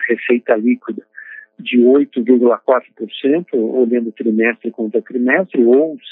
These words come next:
cinco vírgula dois por cento, olhando contra o trimestre anterior, quarto trimestre de dois mil e vinte, mostrando aqui uma aceleração, inclusive, no, no processo. E, efetivamente,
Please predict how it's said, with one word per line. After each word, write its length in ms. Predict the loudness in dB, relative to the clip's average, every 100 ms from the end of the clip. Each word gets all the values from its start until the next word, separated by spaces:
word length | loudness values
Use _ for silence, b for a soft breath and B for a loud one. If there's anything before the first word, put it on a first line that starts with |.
| 0
cinco 320 | 0 0 -2
vírgula 380 | -4 -2 -2 -4
dois 300 | -6 -8 -12 _ B B B _ _ _
por 120 | -4 -4 -4
cento, 360 | -4 -4 -4 0
olhando 500 | 0 0 -2 -2 -4
contra 340 | -6 -6 -6
o 60 | -8 -16 _
trimestre 600 | -2 0 0 -2 -4 -6
anterior, 580 | -4 -6 -2 0 0 0
quarto 320 | -2 -4 -6 _
trimestre 460 | -6 -2 -2 -4 -4
de 60 |
dois 120 | -2
mil 160 | 0 -2
e 40 |
vinte, 420 | 0 0 0 -6 -12 B -2
mostrando 500 | 0 0 0 0 2
aqui 200 | 0 -2
uma 160 | -2 -2
aceleração, 800 | -2 0 2 0 -4 -4 -4 -4
inclusive, 580 | -6 -6 0 0 -2 -4
no, 200 | -4 -4 -8 B B -4
no 120 | -2 2
processo. 560 | 0 2 0 0 -4 -16 B B B B B _ _
E, 140 | 0 2
efetivamente, 840 | 2 0 -4 -2 -2 0 -2